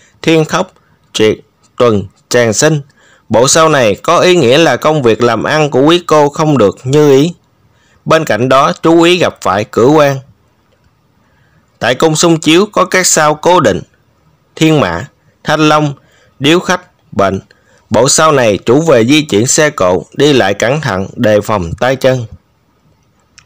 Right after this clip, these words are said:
Tại cung nhị hợp có các sao cố định: Long Đức, Thiên Hỷ,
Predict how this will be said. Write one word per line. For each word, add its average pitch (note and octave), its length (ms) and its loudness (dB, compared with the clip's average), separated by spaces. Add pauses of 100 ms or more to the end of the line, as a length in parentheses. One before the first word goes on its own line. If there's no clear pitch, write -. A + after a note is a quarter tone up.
(380)
Tại A2+ 160 0
cung D#3+ 240 2
nhị A#2+ 160 2
hợp G2+ 380 -4
có E3 140 0
các E3+ 200 0
sao C#3+ 320 0
cố D#3 240 0
định: F2+ 200 -2 (1000)
Long D3+ 280 0
Đức, F3+ 240 -4 (460)
Thiên D#3 240 0
Hỷ, A2+ 320 -2